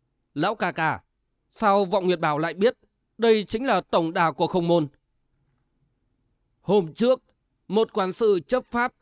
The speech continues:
có xử quyết một tên phản đồ của Không Môn, nên đã mở một cuộc họp bí mật, còn phái người về Lạc Ninh trình báo. Không ngờ lại bị mật thám đối phương nghe lén được, nên mới bị lộ.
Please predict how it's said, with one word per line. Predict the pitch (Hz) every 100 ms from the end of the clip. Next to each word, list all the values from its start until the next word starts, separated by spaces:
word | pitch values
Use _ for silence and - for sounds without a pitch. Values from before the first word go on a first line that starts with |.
| _ -
có | 170 202
xử | 220 240 139 -
quyết | 247
một | 185 170
tên | 185 185 160 -
phản | 175 147
đồ | 190 170
của | - 165
Không | 180 180 170
Môn, | 175 139 - _ _ _
nên | 185 214 233 220
đã | 220 247
mở | 233 196 156
một | 165 175
cuộc | 190 165
họp | 170 170 180
bí | 190 240
mật, | 214 127 _ _ _ _ _ -
còn | 208 196 196 -
phái | 180 214
người | 277 226 180
về | 139 170 156
Lạc | 165 156
Ninh | 180 160
trình | - 180 127
báo. | 131 147 240 - _ _ _ _ _ _ _ _ _ _ _ -
Không | 220 202
ngờ | 175 165 170
lại | 170 180
bị | 185 165 -
mật | 165 185 - -
thám | 151 175 233
đối | 190 202
phương | 220 190 170
nghe | 180 165
lén | 156 202
được, | 240 170 - _ _ _
nên | 175 190 185 185 170
mới | 175 190
bị | 277 185
lộ. | 156 165 -